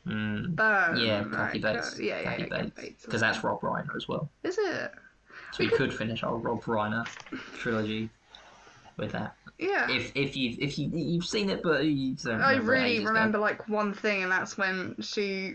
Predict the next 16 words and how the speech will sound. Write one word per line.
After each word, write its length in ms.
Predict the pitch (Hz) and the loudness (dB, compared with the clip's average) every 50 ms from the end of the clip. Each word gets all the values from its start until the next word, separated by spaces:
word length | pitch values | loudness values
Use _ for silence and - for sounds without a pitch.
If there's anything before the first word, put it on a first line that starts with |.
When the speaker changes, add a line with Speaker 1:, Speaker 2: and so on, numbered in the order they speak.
| - - | -8 -6
Speaker 2:
reveals 420 | - 214 196 185 196 196 196 190 190 | -2 -2 -2 0 2 2 2 2 0
herself 340 | 190 185 - 208 185 180 180 | -2 -4 -2 -2 -2 -2 -2
to 60 | - | -4
be 80 | - 180 | -2 -2
a 40 | 180 | 0
maniac, 520 | 185 185 180 185 185 180 165 175 170 - 202 | 0 0 0 0 0 0 0 -2 -2 -4 -6
and 80 | 190 185 | -4 -4
she 100 | - 208 | -4 -4
takes 300 | 208 - 202 185 - - - | -2 -2 -2 -2 -4 -6 -12
the 60 | 208 | -6
typewriter, 580 | - 208 190 190 196 190 185 185 180 - - | -2 -2 0 0 0 -2 -2 -2 -4 -4 -4
and 80 | 185 180 | -6 -4
she's 200 | - 190 180 - | -4 -6 -6 -4
like, 260 | 185 - - 220 - | -6 -6 -6 -6 -6
"You 140 | - 175 110 | -6 -6 -6
gotta 320 | - - 123 - - - | -6 -6 -6 -6 -6 -8